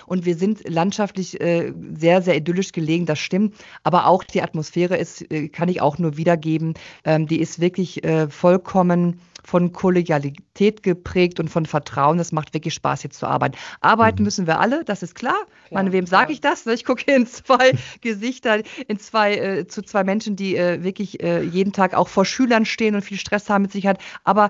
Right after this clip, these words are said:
Speaker 1: das Arbeiten kann eben auch Spaß machen. Und das, das merke ich hier auch.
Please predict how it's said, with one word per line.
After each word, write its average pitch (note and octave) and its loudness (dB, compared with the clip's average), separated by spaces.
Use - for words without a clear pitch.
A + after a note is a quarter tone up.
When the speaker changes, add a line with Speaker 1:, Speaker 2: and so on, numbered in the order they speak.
Speaker 1:
das F#3+ -10
Arbeiten A3 0
kann G#3+ -4
eben G3 -4
auch - -6
Spaß E3 -2
machen. D3 -6
Und F#3 -2
das, F3+ -4
das F3+ -4
merke F3 0
ich F3+ -8
hier C3 -4
auch. C3+ -4